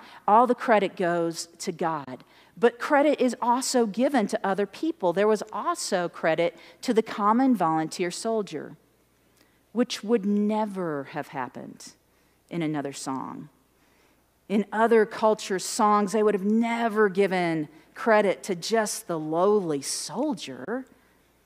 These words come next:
just the person who volunteered and showed up. They're just not important. They're just pawns.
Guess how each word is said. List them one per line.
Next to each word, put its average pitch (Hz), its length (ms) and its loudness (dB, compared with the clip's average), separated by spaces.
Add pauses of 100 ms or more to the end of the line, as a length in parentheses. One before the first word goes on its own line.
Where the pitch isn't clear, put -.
(220)
just 254 380 4
the 226 80 2
person 240 440 2
who 196 120 -2
volunteered 208 1080 2 (260)
and 175 160 -4
showed 185 460 0 (100)
up. 208 460 0
They're 254 240 -2
just 185 240 -10
not 151 220 -2
important. 214 500 -4
They're 262 160 -2
just 175 300 -10
pawns. 226 920 -4